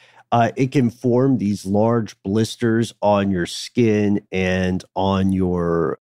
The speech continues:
lungs. So it's an uncool way to go. But in the minds of, like, to the point about nerve agents versus, you know, incapacitating agents versus, like,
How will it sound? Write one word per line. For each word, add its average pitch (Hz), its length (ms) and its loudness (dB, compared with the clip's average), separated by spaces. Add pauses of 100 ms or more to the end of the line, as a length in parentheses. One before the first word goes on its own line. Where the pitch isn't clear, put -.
(180)
lungs. 87 680 -2 (220)
So - 180 0
it's 123 160 0
an 120 120 0
uncool 123 580 2
way 101 180 2
to 98 100 0
go. 92 360 0 (280)
But 135 220 2
in 143 140 2
the 127 80 2
minds 143 560 0
of, 110 120 -8
like, 117 180 -4
to 139 120 2
the 107 60 0
point 147 240 0
about 120 260 0
nerve 110 320 0
agents 123 640 -2 (100)
versus, 110 720 -2
you 110 120 -2
know, 92 140 0
incapacitating 110 1080 -2
agents 107 560 -2
versus, 90 480 -4
like, 76 220 -8